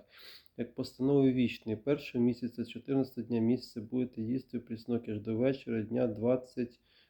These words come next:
першого того ж місяця. Сім день квашене не буде знаходитись в вашому домі, бо кожен їстиме квашене, то буде витята душа та з ізраїльської громади, чи то серед приходьків, чи то, е, тих, хто,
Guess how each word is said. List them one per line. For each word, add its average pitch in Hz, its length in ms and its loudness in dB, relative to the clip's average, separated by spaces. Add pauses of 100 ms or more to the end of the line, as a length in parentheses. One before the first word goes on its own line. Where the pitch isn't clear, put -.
(140)
першого 117 460 2
того 117 360 0
ж 107 160 -6
місяця. 107 520 0
Сім 143 340 -2
день 123 260 6
квашене 123 520 2
не 117 100 4
буде 117 380 -2
знаходитись 113 760 -4
в 110 40 -12
вашому 113 360 -4
домі, 107 220 2 (100)
бо 113 80 -6
кожен 123 500 0 (400)
їстиме 120 500 0
квашене, 127 540 -2
то 127 140 -6
буде 120 360 0
витята 120 460 -2
душа 113 400 -2
та 117 300 0
з - 120 -12
ізраїльської 113 720 0
громади, 117 520 0
чи - 180 -14
то 120 180 -4
серед 113 400 -2
приходьків, 143 760 -4
чи - 140 -10
то, - 180 -14
е, 110 320 0 (120)
тих, 147 180 -4 (520)
хто, 131 400 4